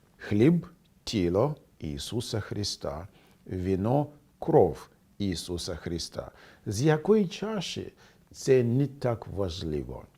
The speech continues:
Навіть якщо ми тут в церкві Перемога, ми однієї чаші, а інша церква в Києві навіть, в них інша чаша.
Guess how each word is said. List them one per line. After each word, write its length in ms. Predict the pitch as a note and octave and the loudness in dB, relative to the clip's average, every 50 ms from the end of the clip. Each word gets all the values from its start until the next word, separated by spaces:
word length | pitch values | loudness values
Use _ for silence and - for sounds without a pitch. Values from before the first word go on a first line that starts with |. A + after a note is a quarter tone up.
| _ _ _ _ - - - - - - _ _ - - | _ _ _ _ -20 -20 -20 -20 -20 -20 _ _ -6 0
Навіть 500 | A2 A#2+ C#3+ D3 C#3+ C3+ A#2+ G#2 - - - _ _ _ _ - | 4 6 8 8 8 6 4 2 -2 -10 -14 _ _ _ _ -2
якщо 540 | A2 G#2+ A2+ A2 G2 - - - - C3+ B2 | 2 4 4 4 4 0 -4 2 4 4 6
ми 180 | B2 B2+ B2 | 6 4 4
тут 380 | B2 - - B2+ A#2 - - - _ _ _ - | 2 0 -2 -2 -2 -2 -6 -18 _ _ _ -4
в 260 | A2 G#2 A2 A2 G#2+ - | 0 2 2 2 2 0
церкві 380 | - - B2+ A#2 - - A#2 G2+ | 2 4 4 4 4 4 -2 -2
Перемога, 720 | - A#2+ A#2 A#2+ A2+ A2 G#2+ G#2 G2+ F#2 G#2+ C3+ D3 D#3 - - - _ _ - | 2 2 2 2 2 2 2 0 0 0 0 -2 -2 -4 -8 -16 -20 _ _ -4
ми 200 | A2+ A2 A#2+ - - | 0 0 0 2 2
однієї 560 | - G#2+ G2+ G2 G2 G2 G2+ A2+ C#3+ E3+ E3 | 0 0 2 0 0 0 2 4 4 4 4
чаші, 560 | - - F#2 C#2 C2+ C#2+ - - - D3+ E3+ F3 - _ _ _ _ _ - - | 2 -2 -6 -6 -6 -8 -10 -8 -6 -6 -8 -8 -12 _ _ _ _ _ -12 -4
а 140 | - A2+ C#3+ C#3+ C#3+ - - - | -2 -2 0 0 -2 -6 0 4
інша 340 | G3 G#3+ A3 G#3 - G#3+ | 6 6 6 6 4 2
церква 480 | G#3 - - - F3+ D#3+ - - D3 C3 - - - _ _ _ - | 2 2 2 2 2 2 4 2 0 0 0 -6 -18 _ _ _ -20
в 60 | - - | -16 -10
Києві 420 | - - E4 D4+ D4 B3 D#3+ B2+ | 0 8 10 10 12 12 10 6
навіть, 460 | A2 G2 F2 E2 D#2+ A2+ D#3+ F3 - - - - _ _ _ _ _ _ - | 4 2 0 0 0 0 0 -2 -2 -8 -20 -20 _ _ _ _ _ _ -8
в 120 | - A#2+ C3 | -4 0 2
них 140 | D#3+ E3+ - - - - | 2 2 0 -2 -2 4
інша 340 | A#3 A#3+ A3 - - D3 G#2 | 6 6 6 6 4 -2 -4
чаша. 400 | - - D2 - - - - | -4 -6 -8 -8 -10 -14 -16